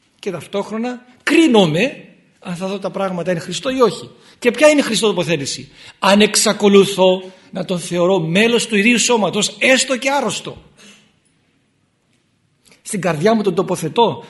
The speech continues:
δηλαδή συνειδητοποιώ ότι είμαστε όλοι ένα. Και αυτός, εάν δεν υπάρχει αυτό, δεν υπάρχει προσευχή πραγματική.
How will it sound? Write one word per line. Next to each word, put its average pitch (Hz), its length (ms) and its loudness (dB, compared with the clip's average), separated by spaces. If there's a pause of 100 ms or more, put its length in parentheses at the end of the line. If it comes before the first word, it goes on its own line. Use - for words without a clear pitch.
δηλαδή 190 220 -6
συνειδητοποιώ 214 420 0
ότι 233 120 -2
είμαστε 240 300 -2
όλοι 240 240 -2
ένα. 269 340 -4 (520)
Και 214 100 2
αυτός, 226 760 -2 (460)
εάν 202 280 -4
δεν 339 120 -4
υπάρχει 302 300 -4
αυτό, 233 200 -4
δεν 262 160 -4
υπάρχει 175 260 -10
προσευχή - 500 -14
πραγματική. 73 680 -16